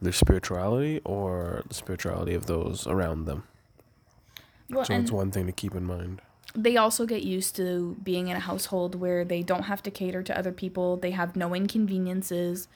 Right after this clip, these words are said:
Speaker 2: or little to none at least. Um, and,
Speaker 1: Mm-hmm.
Speaker 2: and they, they, uh, they essentially, they start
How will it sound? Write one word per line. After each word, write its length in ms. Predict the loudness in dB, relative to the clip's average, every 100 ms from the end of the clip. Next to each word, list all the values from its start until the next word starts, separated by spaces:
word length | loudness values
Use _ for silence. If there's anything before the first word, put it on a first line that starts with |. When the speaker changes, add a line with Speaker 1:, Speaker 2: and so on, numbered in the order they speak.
| -20 -18 -8
Speaker 2:
or 160 | -4 0
little 260 | 0 0
to 120 | -2
none 240 | -4 -4 -6
at 140 | -6
least. 340 | -6 -6 -8 -12 -20 -20 -10
Um, 460 | -4 -2 -2 -4 -4
and, 180 | -2 0 0
Speaker 1:
Mm-hmm. 60 | 2
Speaker 2:
and 320 | 0 0 -6 -12 _ -8
they, 260 | -4 -4 -6 -12 -20 -20 -20 -20 -20 -20 -20 -16 0
they, 480 | 6 8 8 6 4
uh, 180 | 2 2
they 220 | 6 8
essentially, 460 | 8 6 2 2 2
they 180 | 2 0
start 360 | 2 0 0